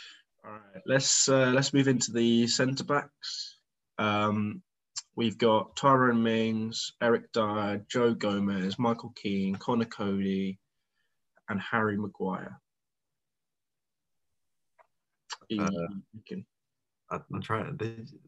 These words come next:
Speaker 2: I don't know if you said who I put in here.
Speaker 1: Who have,
Speaker 2: Is
Speaker 1: who have you
Speaker 2: in
Speaker 1: put down?
Speaker 2: current, is in the current squad, have you based this off?
Speaker 1: Yeah.
Speaker 2: Ah, okay. Um,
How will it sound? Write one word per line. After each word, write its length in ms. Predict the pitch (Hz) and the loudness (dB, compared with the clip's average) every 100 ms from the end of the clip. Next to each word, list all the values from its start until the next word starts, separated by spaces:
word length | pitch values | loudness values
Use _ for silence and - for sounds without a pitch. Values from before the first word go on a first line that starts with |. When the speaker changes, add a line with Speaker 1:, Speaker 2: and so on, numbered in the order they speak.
| - | -10
Speaker 2:
I 80 | 98 | -6
don't 140 | 120 | -4
know 80 | 110 | -4
if 140 | 95 | -4
you 80 | 90 | -6
said 260 | - 98 - | -4 -4 -4
who 200 | 107 90 | -6 -4
I 100 | 76 | -4
put 240 | - - | -6 -8
in 140 | 92 113 | -6 -6
here. 280 | 80 92 - _ _ _ _ - | -8 -10 -14 _ _ _ _ -6
Speaker 1:
Who 120 | 127 | -6
have, 100 | 117 | -2
Speaker 2:
Is 40 | |
Speaker 1:
who 40 | - | 0
have 140 | 120 | 0
you 60 | 123 | 0
Speaker 2:
in 60 | 117 | 0
Speaker 1:
put 80 | 117 | 2
down? 80 | 117 | 4
Speaker 2:
current, 200 | 120 - - | 4 2 -2
is 140 | 123 | 0
in 100 | 131 | 0
the 80 | 127 | 2
current 280 | 139 120 117 | 4 4 2
squad, 300 | - 135 117 | 4 4 4
have 100 | 87 | 0
you 80 | 82 | -4
based 320 | 80 78 - | -4 -6 -10
this 140 | 80 | -8
off? 220 | - - - _ _ - | -6 -8 -12 _ _ -4
Speaker 1:
Yeah. 380 | 120 110 95 98 - _ _ _ - | 2 2 2 -6 -16 _ _ _ 2
Speaker 2:
Ah, 460 | 87 87 87 87 | 4 4 4 2
okay. 380 | 85 - 76 73 - _ _ _ _ - | -2 -6 -8 -8 -12 _ _ _ _ -8
Um, 480 | 90 87 87 85 143 | -4 -2 -4 -8 -12